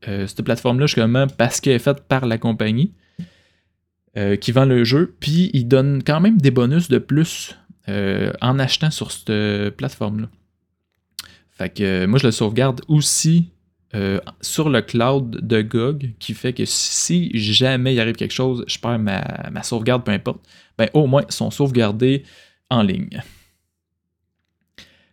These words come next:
Après ça, il y a du contenu Cyberpunk de Edge Runner qui ont été ajoutés,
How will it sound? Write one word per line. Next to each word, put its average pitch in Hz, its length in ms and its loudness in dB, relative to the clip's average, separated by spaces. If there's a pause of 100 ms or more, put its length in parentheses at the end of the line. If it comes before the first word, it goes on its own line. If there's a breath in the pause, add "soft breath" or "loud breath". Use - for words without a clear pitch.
Après - 240 -2
ça, - 320 0
il 113 80 -2
y - 20 4
a 113 60 2
du 113 280 0
contenu - 400 2
Cyberpunk 139 680 2
de 120 140 -2
Edge 131 160 2
Runner 113 600 0
qui - 100 -4
ont 107 60 2
été 104 260 -2
ajoutés, 127 540 -2